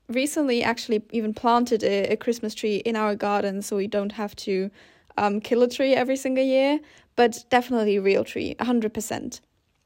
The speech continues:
Third one, star or angel? That's a hard one, but I would still go for an angel. I mean, star is a lot easier to draw,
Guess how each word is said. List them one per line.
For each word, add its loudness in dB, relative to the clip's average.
Third 6
one, -4
star 4
or 4
angel? -2
That's -10
a -4
hard -2
one, -4
but 0
I 2
would 0
still 4
go 4
for -4
an -2
angel. -6
I -2
mean, 0
star 0
is 0
a 0
lot 0
easier -2
to -10
draw, 4